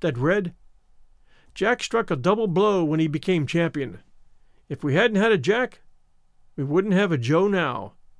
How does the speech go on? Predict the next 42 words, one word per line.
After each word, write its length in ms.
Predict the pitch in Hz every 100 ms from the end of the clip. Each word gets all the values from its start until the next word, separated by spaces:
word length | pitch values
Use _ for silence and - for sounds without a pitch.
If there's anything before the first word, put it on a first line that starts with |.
| -
intimating, 520 | 277 247 196 160 151 165
of 100 | 127
course, 380 | 214 165 135 - _ _ _
that 100 | 151
Jack 320 | 117 156 175
Johnson 420 | - 226 208 151
had 160 | 139 135
paved 260 | 160 170 175
the 80 |
way 400 | 190 202 151 110 -
for 140 | 151
Joe 220 | 113 156
Louis 500 | 180 202 175 131 - -
and 100 | 147
others 220 | 147 160
to 100 | 165
come. 400 | - 165 131 - - - - - - - -
And 100 | 143
Jack 280 | 143 196 143
Johnson 340 | 185 220 196
had 300 | 175 240 220
paved 240 | 180 180 151
the 80 |
way 180 | 143 170
for 160 | 160 151
other 140 | 165
black 340 | 143 180 190 -
men 160 | 190
to 120 | 175
excel 340 | 160 - 196 196
in 160 | 160
boxing 480 | 135 185 196 175 139 - -
and 140 | - 165
to 80 |
be 80 | 170
accepted 420 | 220 - 208 185
in 140 | 208 208
other 180 | 226 233
sports, 480 | - 175 131 - -
such 240 | - 170
as 140 | 185 147
baseball. 640 | 123 190 - 143 104 90